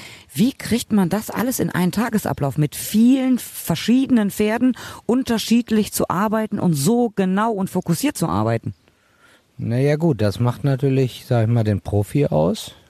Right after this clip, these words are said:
Speaker 2: Und auch vielleicht einen guten Profi zu einem sehr guten Profi oder mittelmäßigen Profi, dass man schon versucht, bei jedem Pferd unheimlich facettenreich zu arbeiten und, äh, eben fleißig und akribisch zu sein.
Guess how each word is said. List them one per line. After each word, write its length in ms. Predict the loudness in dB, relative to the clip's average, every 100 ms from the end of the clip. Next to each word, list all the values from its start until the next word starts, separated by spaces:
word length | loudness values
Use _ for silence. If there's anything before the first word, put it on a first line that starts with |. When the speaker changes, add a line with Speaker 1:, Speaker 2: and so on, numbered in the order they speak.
| -14
Speaker 2:
Und 280 | -8 -6 -4
auch 180 | -4
vielleicht 560 | -4 -6 -2 -2 -4 -4
einen 380 | -4 -4 -4 0
guten 400 | 2 2 2 2
Profi 480 | 2 2 2 2 2
zu 160 | 0
einem 180 | 0 0
sehr 220 | 2 0
guten 320 | 0 0 0
Profi 500 | 2 2 0 0 0
oder 320 | 0 -2 -6 -8
mittelmäßigen 800 | -2 0 2 2 2 0 -2 -2
Profi, 400 | 2 0 2 2
dass 200 | 2 0
man 280 | 0 2 0
schon 200 | 0 -2
versucht, 520 | 0 0 2 2 0 -12 -20 -20 -20 -18 -18 -20 -20 _ _
bei 220 | -4 0
jedem 440 | 2 2 2 2 0
Pferd 720 | 0 2 2 -2 -6 -10 -10 -8 0
unheimlich 460 | 2 4 2 0
facettenreich 800 | -2 -4 -2 -2 0 2 2 0
zu 160 | 0 2
arbeiten 640 | 2 2 0 0 -4 -4 _ _ _ _ -20 -10
und, 340 | 0 0 0
äh, 360 | 0 0 2 2
eben 280 | 0 0 0
fleißig 420 | 0 -2 -2 0
und 100 | 0
akribisch 480 | 0 0 0 0 -4
zu 100 | -4
sein. 240 | -2 -2